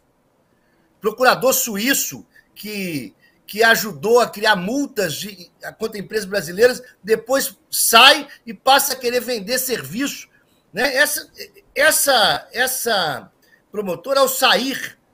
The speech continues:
da, da área pública e ir pra lá, isso evidentemente que nós estamos falando de claro indício de corrupção, porque não é ela ter sido abrigada lá, é o fato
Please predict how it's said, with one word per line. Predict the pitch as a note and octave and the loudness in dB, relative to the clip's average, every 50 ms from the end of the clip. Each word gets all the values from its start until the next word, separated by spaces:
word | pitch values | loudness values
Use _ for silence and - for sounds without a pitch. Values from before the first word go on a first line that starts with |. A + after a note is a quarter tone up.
| _ _ _ _ _ _ _ _ _ _ _ _ | _ _ _ _ _ _ _ _ _ _ _ _
da, | - A#2+ F3 F#3+ G3+ G3 F3+ - - | -4 0 4 4 4 4 2 -2 -8
da | _ D3+ E3 F3 | _ -4 -2 0
área | G#3 A#3+ B3 F#3 | 2 2 2 0
pública | - - - G3 F#3 D#3 D#3+ - F3 F3 | -2 -4 -12 -16 -16 -14 -14 -6 -6 -6
e | G#3 | -6
ir | G#3+ | -6
pra | - F#3 E3+ E3+ | -6 -6 -4 -2
lá, | G3+ B3+ D4 D4 | 2 0 0 0
isso | C#4+ C#4+ D4+ - - | -2 -8 -10 -8 -8
evidentemente | F#4+ F#4+ F#4 D#4 A3 A#3 D4+ E4 - - G#3 F3 G#3 C4+ D#4 A3 - - - - _ _ _ _ _ _ _ _ _ _ | -8 -10 -10 -12 -10 -10 -10 -8 -8 -10 -8 -6 -6 -6 -6 -8 -12 -14 -16 -16 _ _ _ _ _ _ _ _ _ _
que | - C4+ | -8 -2
nós | C#4+ C#4 | -2 -2
estamos | C4+ C#4+ D4 D4+ - | -2 -2 -6 -8 -4
falando | - C#4 A#3+ G3 G3+ B3 C#4+ D4 E4+ E4+ - _ _ _ _ _ | -2 -2 0 0 0 -2 -2 -4 -8 -16 -18 _ _ _ _ _
de | - - | -16 -16
claro | - _ - C#4 D4 E4 F#4 F#4+ E4+ D4+ | -16 _ 4 6 8 8 8 8 6 0
indício | A3+ F#3+ A#3+ D#4+ C4 - | -6 -8 -8 -8 -8 -10
de | - | -12
corrupção, | - - - - E4+ - - - G#3+ C4 D4 B3 - - _ _ | -6 -6 -6 -6 -6 -8 -6 0 2 2 2 2 -4 -12 _ _
porque | _ - E4+ | _ -4 -4
não | F4+ F4 E4 F4 | -2 0 2 2
é | F#4+ G#4+ G#4 F4 | 2 4 4 6
ela | D#4 C#4 | 6 4
ter | B3+ - C#4 B3+ - - | 2 2 -6 -6 -8 -10
sido | - - - - C4 C#4 A#3 | -10 -8 -8 -8 -6 0 2
abrigada | B3 A#3 G3 F3+ - A3 - - - F#3+ G3+ G#3+ G#3+ G3 - F3+ E3+ | 2 2 2 -2 -10 -12 -12 0 4 8 8 10 8 8 6 4 4
lá, | D#3 D#3 D#3+ D#3 C#3+ - - - _ _ _ _ _ _ _ _ _ _ _ _ _ _ _ _ _ _ _ _ _ _ _ _ _ _ _ | 6 4 4 4 2 0 -2 -12 _ _ _ _ _ _ _ _ _ _ _ _ _ _ _ _ _ _ _ _ _ _ _ _ _ _ _
é | - C4+ D4 | 4 6 6
o | C4+ - | 6 4
fato | - - - - A#3 C4+ D#4+ E4 E4 - - - - - | 2 -6 -6 0 4 4 4 4 2 -2 -12 -20 -20 -20